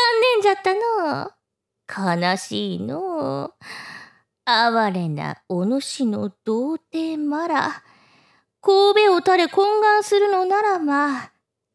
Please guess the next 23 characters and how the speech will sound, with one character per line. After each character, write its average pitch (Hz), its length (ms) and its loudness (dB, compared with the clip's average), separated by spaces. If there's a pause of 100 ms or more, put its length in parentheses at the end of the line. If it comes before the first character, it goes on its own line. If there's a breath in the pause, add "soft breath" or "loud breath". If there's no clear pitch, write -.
(160)
特 170 320 0
別 175 260 -2
に 190 140 0
わ 196 140 2
し 214 140 -4
が 214 140 0
気 294 220 -4
持 339 220 -2
ち - 160 -8
よ 523 160 2
く 277 120 0
し - 100 -8
て 254 120 -2
や 240 140 2
ら 262 120 2
ん 254 100 0
こ 226 120 -4
と 226 160 -4
も 220 160 -2
な 247 240 0
い 233 140 -2
ぞ。 240 180 -8
<laughs> 285 160 -4